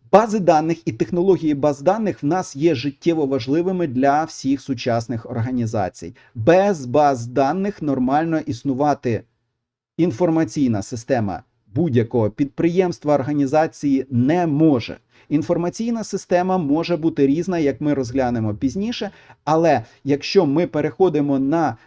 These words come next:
цифрову інформаційну систему, тобто за підтримки комп'ютерів, то бази даних стають важливим елементом в їх роботі. Технологія баз даних підтримує щоденні операції та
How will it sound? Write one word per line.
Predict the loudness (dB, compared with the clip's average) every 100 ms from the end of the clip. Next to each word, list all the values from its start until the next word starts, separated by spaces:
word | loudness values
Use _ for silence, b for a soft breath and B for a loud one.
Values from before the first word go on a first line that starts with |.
| b
цифрову | 0 2 2 0 4 2
інформаційну | 2 -2 -2 -2 -2 -4 -2 -2 -2
систему, | -6 -4 -2 -2 -2 0
тобто | 0 -2 -4
за | -2 -2
підтримки | -4 0 0 0 0 -2 -2 B _
комп'ютерів, | 0 2 2 -4 -2 0 0 0 0 -2 -8 _
то | 6 6 2
бази | 0 0 -2
даних | 0 0 0 -4 -8
стають | _ -6 0 2 2 0
важливим | 0 0 0 0 2 2 -2 -2
елементом | -2 2 2 0 -2 -2 -4 -4 -10 -8
в | 0 0 0
їх | -4 -4 -4
роботі. | -2 0 0 -2 -8 _ _ B B B
Технологія | -2 0 2 2 2
баз | 4 2 2
даних | -2 0 0 -4
підтримує | _ -6 0 2 2 0 -2
щоденні | -2 -4 0 0 0
операції | -4 -2 0 0 -2 -4 -2 -2 B B
та | 0 0 0